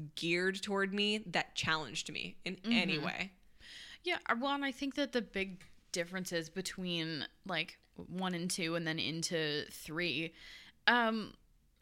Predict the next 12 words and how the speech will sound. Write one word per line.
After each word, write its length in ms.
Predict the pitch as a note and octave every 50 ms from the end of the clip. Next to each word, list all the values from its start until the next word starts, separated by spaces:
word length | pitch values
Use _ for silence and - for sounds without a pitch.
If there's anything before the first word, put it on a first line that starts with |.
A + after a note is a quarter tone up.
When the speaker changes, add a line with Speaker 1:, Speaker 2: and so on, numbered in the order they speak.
| - -
Speaker 2:
is 340 | A#3+ C4 B3+ C4 C4 A#3
just 280 | - - C#4+ C4+ - - - -
a 80 | C4
reflection 680 | A#3+ A3+ B3 C4 - - - C4 C4 - - C4+ B3+ B3+
of, 120 | B3+ A#3+
like, 160 | C4+ C#4 C4+
people's 240 | - C4 - D4 C#4+
priorities 600 | - - - - C4 B3 B3 C4 C4+ B3+ B3 A#3
changing 460 | - - A3 E3+ D#3+ E3 E3+ E3 E3
and 260 | - - F3+ F#3 F3+ E3
maturing 680 | F#3+ F#3+ F#3 - - G3+ G3 F#3+ F3 D#3+ D#3 E3 E3+ - -
and, 320 | - F#3 F#3+ F#3 F3+ -